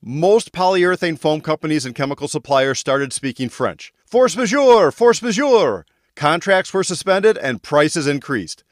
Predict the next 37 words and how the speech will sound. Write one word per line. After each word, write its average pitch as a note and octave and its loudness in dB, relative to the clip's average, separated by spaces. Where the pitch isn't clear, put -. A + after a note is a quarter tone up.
Domestic A3 0
propylene F#3 -2
supplies C#3+ 0
had C3+ -2
already G#3+ 2
been D#3 2
at A2+ -4
very G3+ 0
low C#3+ 2
levels A#2+ 0
before A#2 -4
the G#2+ -4
storm, A2 -6
and C3+ -6
their C3 0
prices A#3 -2
had C3 -2
been C#3 0
near C3+ 0
ten-year B2+ -2
highs. A2 -2
So - -8
this G3 -2
storm A3 -2
was F3+ -4
just C3+ -6
Mother D#3+ 0
Nature E3 -2
dogpiling C3+ 0
on A#2+ -4
our A2+ -2
already D3+ 0
existing C#3 -6
supply C#3+ -2
and C3+ -6
production B2 -6
issues. A#2 -10